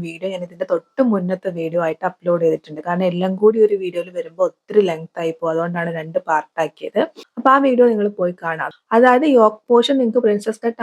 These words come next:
ആയിട്ടാണ് വേണ്ടതെന്നുണ്ടെങ്കിൽ നിങ്ങൾ ആ ഒരു വീഡിയോ മസ്റ്റ് ആയിട്ട് കാണാൻ നിങ്ങൾക്ക് ഹെൽപ്ഫുൾ ആയിരിക്കും. അപ്പൊ അതിൽ നമ്മൾ ഡീറ്റെയിൽ ആയിട്ട് എങ്ങനെയാണ് പാറ്റേൺ വരയ്ക്കേണ്ടത് എന്നുള്ളത് പറയുന്നുണ്ട് കേട്ടോ. അപ്പൊ അത് പ്രകാരം ഞാൻ വരച്ചെടുത്തിട്ടുള്ള പാറ്റേൺ ആണ്. അപ്പൊ ആദ്യം ഞാൻ ബാക്കിലെ പീസാണ് കട്ട് ചെയ്യുന്നത്. ബാക്കിലെ പീസിലേക്ക് വേണ്ടി ക്ലോത്ത് ഇതേപോലെ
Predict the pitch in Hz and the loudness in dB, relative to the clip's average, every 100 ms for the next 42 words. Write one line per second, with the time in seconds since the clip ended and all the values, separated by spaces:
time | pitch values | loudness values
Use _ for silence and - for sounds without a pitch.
0 | 208 208 220 214 196 220 196 180 190 202 | -2 0 -2 0 0 0 -2 -2 -2 -4
1 | 185 190 185 185 185 190 196 185 175 190 | -6 -10 -12 -6 -4 -2 -6 -8 -6 -4
2 | 185 - _ 254 220 208 202 175 185 180 | -6 -8 _ 2 2 0 -6 -8 -6 -8
3 | 175 185 175 - 196 196 175 156 - 330 | -6 -6 -6 -8 -4 -4 -6 -8 -2 -2
4 | - - - 254 240 262 294 247 254 220 | -4 -10 -2 4 6 6 6 4 4 2
5 | 220 - 240 247 240 254 220 202 233 226 | 0 2 2 4 2 0 -2 -2 0 0
6 | 208 220 185 180 185 202 190 175 - 180 | -2 0 0 0 -6 -2 -2 -2 -6 -4
7 | 185 185 175 196 185 170 170 160 151 160 | -2 -2 -4 0 2 2 0 -6 -2 0
8 | 175 165 - 185 214 202 185 175 190 185 | 2 2 2 2 4 4 6 4 4 0
9 | 180 160 - 185 180 175 170 175 160 156 | 0 -2 2 2 2 -4 -2 -2 0 -2
10 | - 180 175 147 202 311 - - 240 269 | 2 2 4 2 0 0 -2 0 2 6
11 | 254 277 392 370 269 220 190 196 240 240 | 6 6 6 4 2 4 2 2 2 2
12 | 214 180 180 180 185 165 - 170 165 202 | 2 -2 -2 -2 -2 -4 -2 -2 0 2
13 | 208 196 - 262 247 202 - 196 202 180 | 4 4 4 2 6 4 4 0 2 0
14 | 180 - 180 175 - 180 175 175 170 | -2 0 2 4 4 4 2 2 2